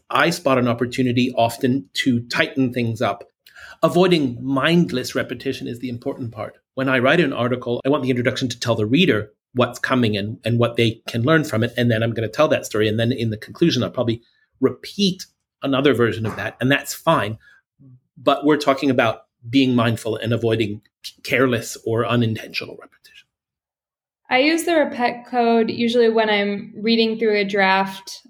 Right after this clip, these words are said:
Speaker 2: and I notice that someone's made the same point twice, maybe in, in two different phrases, which is something that happens fairly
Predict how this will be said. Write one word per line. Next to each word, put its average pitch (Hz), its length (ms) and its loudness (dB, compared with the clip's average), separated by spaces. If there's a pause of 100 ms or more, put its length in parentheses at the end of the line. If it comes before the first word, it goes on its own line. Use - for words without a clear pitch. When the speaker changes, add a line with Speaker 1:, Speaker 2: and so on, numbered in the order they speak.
Speaker 2:
and 214 120 0
I 208 80 2
notice 202 540 2
that 196 200 -2
someone's 196 760 0 (140)
made 233 320 2
the 220 40 2
same 208 380 0
point 202 360 -2
twice, 214 520 0
maybe 208 460 2
in, 202 540 -4
in 208 180 -6
two 214 180 -4
different 202 380 -2
phrases, 226 580 -2
which 202 220 -4
is 196 380 -4
something 254 340 0
that 277 220 2
happens 214 500 0
fairly 196 480 4